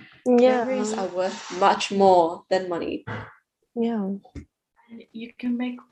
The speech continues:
Speaker 3: more money.
Speaker 1: Exactly.
Speaker 3: You can make more memories too, but then, like,
Speaker 2: Yeah. <laughs>
Speaker 3: you can't
Speaker 2: I was gonna
Speaker 3: remember,
Speaker 2: say.
Speaker 3: like, if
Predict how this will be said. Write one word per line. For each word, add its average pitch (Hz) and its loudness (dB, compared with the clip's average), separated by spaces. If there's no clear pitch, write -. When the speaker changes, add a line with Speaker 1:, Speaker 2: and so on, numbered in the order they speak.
Speaker 3:
more 202 -16
money. 190 -18
Speaker 1:
Exactly. 214 -6
Speaker 3:
You 233 -8
can 320 -2
make 311 -4
more 277 -2
memories 262 -6
too, 233 -8
but 214 -12
then, 214 -4
like, 185 -8
Speaker 2:
Yeah. 262 12
<laughs> 784 6
Speaker 3:
you 240 -6
can't 302 4
Speaker 2:
I 392 10
was 277 10
gonna 240 8
Speaker 3:
remember, 247 10
Speaker 2:
say. 254 4
Speaker 3:
like, 240 6
if 523 2